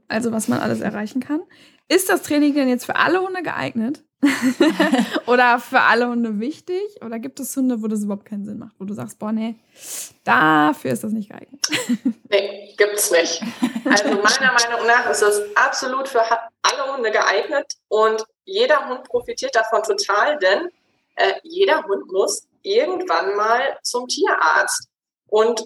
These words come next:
Speaker 2: muss vielleicht auch irgendwelche pflegerischen Maßnahmen über sich ergehen lassen. Und wenn der Hund das freiwillig mitmacht und gerne zum Tierarzt,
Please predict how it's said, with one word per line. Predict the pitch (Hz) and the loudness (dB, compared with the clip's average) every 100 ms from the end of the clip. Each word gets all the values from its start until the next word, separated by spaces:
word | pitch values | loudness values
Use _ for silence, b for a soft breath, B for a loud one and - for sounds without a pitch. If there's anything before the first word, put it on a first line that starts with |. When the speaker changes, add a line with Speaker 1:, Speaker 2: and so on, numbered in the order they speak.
| - | -8
Speaker 2:
muss | 202 233 - | 0 0 0
vielleicht | - 226 220 | -2 0 0
auch | - | 0
irgendwelche | 226 233 214 233 | 0 0 -2 -2
pflegerischen | 220 269 - 185 180 185 | -4 -2 0 0 -2 0
Maßnahmen | 180 185 196 190 180 | 2 2 2 -2 0
über | 202 208 | 2 2
sich | 214 202 | 0 -6
ergehen | 202 202 208 214 | -6 -4 -4 0
lassen. | 220 220 - _ | 0 -2 -10 _
Und | 214 220 240 - _ _ _ _ _ | -4 -2 -4 -10 _ _ _ _ _
wenn | 202 214 | 0 2
der | 220 | 2
Hund | 240 247 | 0 0
das | 226 - | 0 0
freiwillig | 226 294 359 220 220 | 0 2 2 0 0
mitmacht | 269 370 220 214 | -4 -2 -2 -2
und | 233 214 | -6 -2
gerne | 240 269 | 0 0
zum | 226 196 | -2 -6
Tierarzt, | - 226 202 196 - | -2 0 2 0 -8